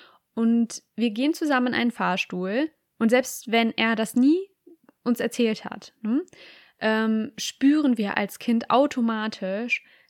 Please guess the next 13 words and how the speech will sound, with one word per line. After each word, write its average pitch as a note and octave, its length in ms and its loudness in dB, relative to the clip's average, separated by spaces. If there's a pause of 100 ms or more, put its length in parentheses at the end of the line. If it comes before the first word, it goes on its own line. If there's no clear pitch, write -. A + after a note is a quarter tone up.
(100)
dass A3 560 -4 (260)
bei G3+ 220 0
unserem G#3 280 -4
Vater A3 380 -2
irgendwie, G3+ 520 0
ne, A#3+ 220 0
die A3 100 -2
Physiologie G#3+ 720 0
sich G#3+ 180 -2
verändert. - 360 -6
Das G#3+ 120 -12
heißt, A#3 280 0
vielleicht A3+ 400 -2